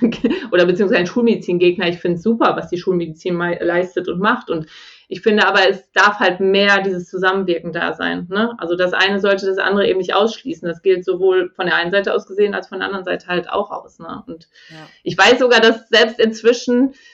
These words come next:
Speaker 1: wenn da auch noch nicht so viel drüber geredet wird, aber selbst das Theta Healing inzwischen immer mehr einzieht bei den Ärzten, ne? Es gibt, glaub ich, in, in Herdecke bei einer anthroposophischen Klinik, äh, eine erste Ärztin oder Arzt, der mit Theta Healing,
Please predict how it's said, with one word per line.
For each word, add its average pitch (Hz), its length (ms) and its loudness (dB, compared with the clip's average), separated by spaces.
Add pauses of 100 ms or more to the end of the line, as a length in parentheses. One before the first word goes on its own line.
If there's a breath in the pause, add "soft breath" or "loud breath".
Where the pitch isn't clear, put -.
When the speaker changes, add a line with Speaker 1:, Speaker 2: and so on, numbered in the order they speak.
(260 loud breath)
Speaker 1:
wenn 208 160 4
da 190 120 6
auch 202 120 2
noch 226 120 2
nicht 208 200 4
so 190 80 0
viel 196 160 -2
drüber 185 240 0
geredet 214 480 4
wird, 220 200 4
aber 190 160 0
selbst 196 260 0
das - 100 -20
Theta 214 240 -2
Healing 226 380 2
inzwischen 180 380 -4
immer 185 200 -2
mehr 180 220 0
einzieht 180 520 0
bei 170 160 2
den 175 160 0
Ärzten, 190 640 -2
ne? 175 100 -4
Es 196 120 -8
gibt, 185 200 -4
glaub 180 160 0
ich, 185 160 -4
in, 180 300 -2 (520 soft breath)
in 175 180 -2
Herdecke 240 840 0
bei - 180 0
einer 190 220 0
anthroposophischen 190 1120 -2
Klinik, 247 760 0
äh, 190 320 -2 (380)
eine 185 280 -4
erste 202 400 -6
Ärztin 196 500 -6
oder 180 240 -2
Arzt, 214 420 -4
der 175 480 -4
mit - 320 -12
Theta 190 240 -4
Healing, 185 680 -4